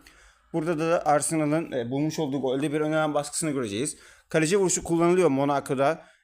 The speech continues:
E, sağına verdikten sonra stopere gördüğünüz gibi kademeli bir şekilde ön alan baskısı yapıyor Arsenal. Havertz'i görüyoruz, Trossard'ı görüyoruz, burada da Ødegaard'ı görüyoruz. Yani şu anda s-, sağına verdikten sonra diğer pozisyona geçtiğimizde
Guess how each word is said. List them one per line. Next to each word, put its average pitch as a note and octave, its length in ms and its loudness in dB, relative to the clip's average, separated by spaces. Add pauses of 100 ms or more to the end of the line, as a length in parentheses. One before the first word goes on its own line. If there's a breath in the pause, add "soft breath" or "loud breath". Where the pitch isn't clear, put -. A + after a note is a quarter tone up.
E, B2+ 300 2 (240)
sağına F3 480 4
verdikten E3+ 400 4
sonra D3 220 -2
stopere D3+ 480 0 (260 loud breath)
gördüğünüz E3 340 2
gibi E3 220 0
kademeli F3 440 2
bir D#3+ 40 -2
şekilde E3 300 0
ön E3 140 2
alan E3 240 2
baskısı D3+ 320 0
yapıyor D3+ 260 0
Arsenal. B2 380 0 (260 soft breath)
Havertz'i E3+ 440 2
görüyoruz, C3+ 640 -2
Trossard'ı D#3+ 500 2
görüyoruz, D#3+ 500 0
burada E3+ 240 0
da F#3 40 2
Ødegaard'ı C#3+ 500 4
görüyoruz. G#2+ 400 -4 (340 loud breath)
Yani E3+ 200 2
şu F#3+ 140 2
anda E3 260 2
s-, - 340 -6 (220)
sağına D3 340 2
verdikten E3 440 4
sonra C3+ 420 -2
diğer C#3 220 2
pozisyona C3+ 280 -2
geçtiğimizde B2+ 600 -2